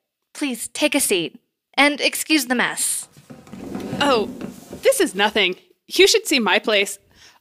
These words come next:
Speaker 2: Always looks like a tornado just came through.
Speaker 1: Oh, that's a shame. I've always preferred a bit more order myself. I'm looking for someone that can keep things a bit more tidy.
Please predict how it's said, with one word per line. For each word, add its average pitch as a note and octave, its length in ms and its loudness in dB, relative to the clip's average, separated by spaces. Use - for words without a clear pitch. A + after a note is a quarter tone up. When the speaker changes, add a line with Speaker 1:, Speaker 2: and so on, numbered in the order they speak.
Speaker 2:
Always E4 380 4
looks D4+ 220 -2
like C#4 120 0
a B3+ 60 2
tornado A#3+ 560 -2
just - 420 -2
came G#3 280 -4
through. F3+ 360 -8
Speaker 1:
Oh, G4+ 280 -6
that's G4+ 200 4
a A#4 60 4
shame. G#3 440 -2
I've E4 400 6
always D#4 360 6
preferred B3+ 520 -2
a A#3 60 0
bit B3 200 2
more G#3+ 540 -2
order F#3+ 520 0
myself. F#3 540 -6
I'm B3+ 120 4
looking C4+ 260 -2
for B3 120 -4
someone A3+ 300 -2
that G3+ 140 -6
can G#3 140 -8
keep G#3+ 240 -10
things G#3 200 -8
a A#3 40 -8
bit C#4+ 160 -4
more D4+ 160 -8
tidy. A#3 560 -8